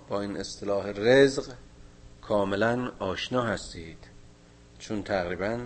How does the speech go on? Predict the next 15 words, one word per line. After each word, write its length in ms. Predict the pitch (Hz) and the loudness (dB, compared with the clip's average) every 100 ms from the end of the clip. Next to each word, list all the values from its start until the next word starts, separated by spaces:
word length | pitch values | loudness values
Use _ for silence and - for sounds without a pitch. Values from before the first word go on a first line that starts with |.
| 123 - - - - | -12 -20 -20 -20 -4
در 160 | 101 98 | -2 0
هر 200 | 101 95 | -2 -6
درسی 640 | 90 95 131 147 - - | -2 6 6 6 0 -6
این 280 | 127 120 113 | -6 -6 -6
رو 100 | 113 | -8
تکرار 540 | - 95 - 107 110 | -8 -14 -4 0 0
کردیم 440 | 98 92 82 92 82 - - - - - - - | -2 -10 -12 -14 -18 -20 -20 -20 -20 -20 -20 -20
که 160 | - 101 | -10 -4
رزق 540 | 95 117 139 139 131 - - - - | 6 8 10 8 2 -8 -14 -18 -8
فقط 520 | 98 92 - 135 139 - - - - - - - | -4 4 8 8 6 -4 -18 -20 -20 -20 -20 -16
روزی 560 | 98 101 98 95 107 139 | -6 -2 -2 -4 2 6
و 180 | 135 | 6
قوت 520 | 135 - 110 98 - 95 | 4 -2 -2 -2 -4 -8
سفره 480 | - 95 - 110 | -6 -8 -2 0
نیست، 640 | 113 131 113 82 - - | 4 4 2 0 -10 -14